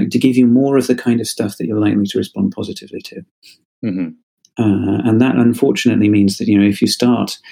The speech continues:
Speaker 1: watching and liking, um, things which are, you know, a little bit inclined in that direction towards the, the conspiracy theories, you're go-, you're going to dis-, you're likely to be directed down a rabbit hole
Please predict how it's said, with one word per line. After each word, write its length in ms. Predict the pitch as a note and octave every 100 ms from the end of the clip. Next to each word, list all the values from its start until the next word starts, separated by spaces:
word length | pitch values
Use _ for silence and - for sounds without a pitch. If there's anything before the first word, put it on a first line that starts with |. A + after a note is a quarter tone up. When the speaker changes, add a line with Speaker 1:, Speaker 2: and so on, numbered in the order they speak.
| - _
Speaker 1:
watching 440 | A2+ G#2 - G2+ G2
and 140 | F#2+
liking, 680 | G#2 G2+ G2+ G2 F#2+ G2 -
um, 480 | G#2+ G2 F#2+ F#2 F2+ _ _ _ _ _ _ - - -
things 220 | G2+ G2
which 180 | G2 G2+
are, 280 | F#2+ F#2 F#2+
you 160 | E2+ G#2
know, 80 |
a 20 | A2
little 280 | A#2 A#2+
bit 120 | G2+ G2
inclined 480 | F#2+ - C3 A#2+
in 100 | G2+
that 120 | F#2+ G2
direction 480 | G2 F#2 - G#2
towards 320 | G2+ G2 F#2+ -
the, 120 | G2 -
the 80 | G#2
conspiracy 460 | G2 - G2 A#2
theories, 420 | G2+ G#2+ F#2+ F#2+ - - - -
you're 160 | G#2
go-, 100 | G#2
you're 200 | B2 A2
going 160 | G#2 G2+
to 100 | G2+
dis-, 220 | G2 G2+
you're 480 | - B2+ A2 G#2 G2+
likely 560 | G#2+ A2+ A#2+ B2 - G#2
to 100 | -
be 120 | G2+
directed 640 | G2+ G#2 A#2+ - - G2+
down 300 | G2 G2+ G2
a 60 | G2
rabbit 300 | G2 G2 -
hole 360 | - E2+ F2